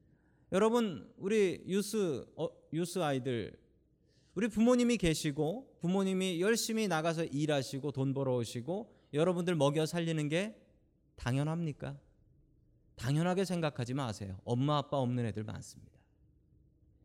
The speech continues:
여러분, 우리 부모님들께 여쭙습니다. 부모님들,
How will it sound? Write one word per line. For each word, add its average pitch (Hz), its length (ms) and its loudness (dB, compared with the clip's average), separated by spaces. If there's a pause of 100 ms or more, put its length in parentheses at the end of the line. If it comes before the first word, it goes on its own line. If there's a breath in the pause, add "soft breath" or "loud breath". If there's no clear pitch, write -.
(420 soft breath)
여러분, 226 300 4
우리 247 120 4
부모님들께 220 800 2
여쭙습니다. 156 960 -2 (240)
부모님들, 165 720 2